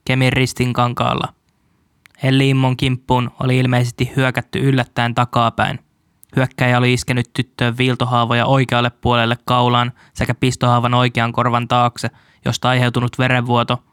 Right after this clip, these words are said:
oli lääkärin lausunnon mukaan aiheuttanut kuoleman. Tapauksesta ei ole epäilty ketään vakavasti, mutta tanssivierailta kerättyjen tuntomerkkien perusteella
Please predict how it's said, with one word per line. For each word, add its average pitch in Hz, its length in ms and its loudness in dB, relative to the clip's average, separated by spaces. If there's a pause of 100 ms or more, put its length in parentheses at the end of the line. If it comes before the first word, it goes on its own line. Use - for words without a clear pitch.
oli 127 180 0
lääkärin 127 400 0
lausunnon 123 360 0
mukaan 117 380 0
aiheuttanut 117 540 -2
kuoleman. 113 560 -2 (1400)
Tapauksesta 139 640 0
ei 127 60 2
ole 127 180 2
epäilty 120 340 0
ketään 120 420 -2
vakavasti, - 640 -2 (680)
mutta 127 420 0 (200)
tanssivierailta 135 640 0
kerättyjen 120 520 -4
tuntomerkkien 127 640 -2
perusteella 127 580 -2